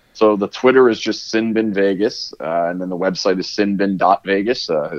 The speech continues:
I don't know, somewhere along the lines, the internet decided that dot Vegas was acceptable as opposed to dot com.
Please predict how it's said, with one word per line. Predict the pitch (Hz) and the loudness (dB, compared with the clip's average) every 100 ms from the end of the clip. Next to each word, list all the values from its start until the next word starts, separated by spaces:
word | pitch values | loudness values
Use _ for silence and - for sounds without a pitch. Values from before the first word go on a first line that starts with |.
| 82 | -6
I | |
don't | 85 92 | -4 -6
know, | 92 | -6
somewhere | - 104 110 110 | -2 0 2 2
along | 104 107 110 | 4 2 0
the | 101 | 0
lines, | 104 110 - | 0 -2 -2
the | 98 | -6
internet | 101 107 107 110 | -4 -2 0 -2
decided | - - 90 98 104 | -4 -8 -2 2 2
that | 87 - | 0 -4
dot | - 98 - | 0 0 0
Vegas | 85 98 113 117 90 | -6 0 0 0 -4
was | 87 | -6
acceptable | 87 - 101 - 113 135 95 | -6 0 0 2 0 2 2
as | 78 | 0
opposed | - 104 - | -2 -2 -2
to | |
dot | 82 98 - - | 0 2 2 0
com. | 82 101 143 | -2 0 -4